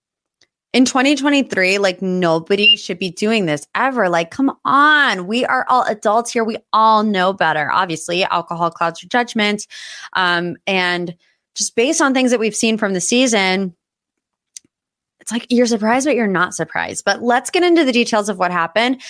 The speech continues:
and then we'll kinda answer the question about her relationship with John and what I think Shannon should do moving forward. So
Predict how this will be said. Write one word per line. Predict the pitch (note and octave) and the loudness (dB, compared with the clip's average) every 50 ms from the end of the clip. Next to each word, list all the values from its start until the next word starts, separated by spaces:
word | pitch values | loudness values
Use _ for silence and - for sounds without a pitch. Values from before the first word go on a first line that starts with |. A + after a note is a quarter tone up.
| - - - | -18 -10 -4
and | - G3+ G#3+ G#3+ | 0 2 2 4
then | G3 G3 G3+ | 2 2 2
we'll | F#3+ F#3 | 0 -2
kinda | - G3+ F#3 F3+ E3 | -2 -2 -2 -2 0
answer | - F3+ F3+ - F3 | -2 -2 -2 -2 -2
the | E3 E3+ | -2 -4
question | D#3+ - - D#3+ D#3+ - - E3 E3 | -4 -4 -6 -6 -6 -4 -4 -4 -2
about | E3 - - - - | -2 -2 -4 -4 -2
her | F3 E3 | -2 -2
relationship | E3 E3 C#3+ G2+ - - - - - - | 0 0 -2 -4 -6 -8 -10 -12 -12 -12
with | - G#3 | -12 -6
John | - - D4+ D4 D4 C#4+ C#4 C#4 | -2 0 0 2 2 2 0 0
and | C4 - F#3+ F#3 | -2 -2 -2 0
what | F3 D#3+ | 0 0
I | E3 E3 | 0 -2
think | - - - - | -4 -6 -6 -6
Shannon | - F3 D#3+ E3 E3 E3 | -4 -4 -4 -4 -4 -6
should | - E3+ F3 | -6 -8 -6
do | - F3 | -6 -4
moving | F3 F3 E3 D#3+ E3 D#3+ D#3+ | -2 -2 -2 -2 -2 -4 -4
forward. | D#3+ - D#3 - - - - - - | -4 -4 -2 -2 0 -2 -4 -4 -4
So | - - G3 F#3 F3+ E3+ - | -2 0 0 0 -2 -6 -10